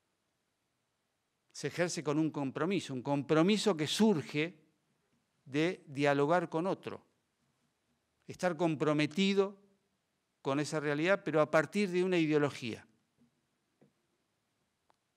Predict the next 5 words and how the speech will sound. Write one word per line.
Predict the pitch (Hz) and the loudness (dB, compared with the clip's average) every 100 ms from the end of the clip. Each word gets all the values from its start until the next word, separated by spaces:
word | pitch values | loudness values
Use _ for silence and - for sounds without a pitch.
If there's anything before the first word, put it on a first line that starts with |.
| _ - | _ -4
La | 131 | -2
ideología | 135 143 143 - 196 | 0 0 -2 0 -2
que | 165 160 156 160 - _ _ _ | 0 -2 -2 -4 -10 _ _ _
es | - - | -8 0
propia, | - 233 139 123 | 4 4 4 -4